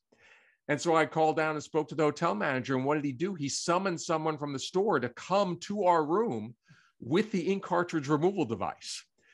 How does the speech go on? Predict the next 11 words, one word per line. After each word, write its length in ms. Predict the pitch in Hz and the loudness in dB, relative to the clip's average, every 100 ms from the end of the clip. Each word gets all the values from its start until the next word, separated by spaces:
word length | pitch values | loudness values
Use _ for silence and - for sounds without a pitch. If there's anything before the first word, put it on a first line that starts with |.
| _ _ _ 143 | _ _ _ 0
and 320 | 143 147 143 - | 2 2 0 -4
took 180 | 185 214 | -2 4
it 80 | |
off. 340 | - - - _ | 4 4 0 _
You 80 | 131 | 0
know, 280 | 156 202 214 | 2 2 0
like, 260 | 165 160 - _ | 0 0 -2 _
that's, 320 | 175 185 - - | -4 -4 -10 -4
I 80 | 151 | 0
mean, 160 | 160 | 0
the 100 | 160 | 0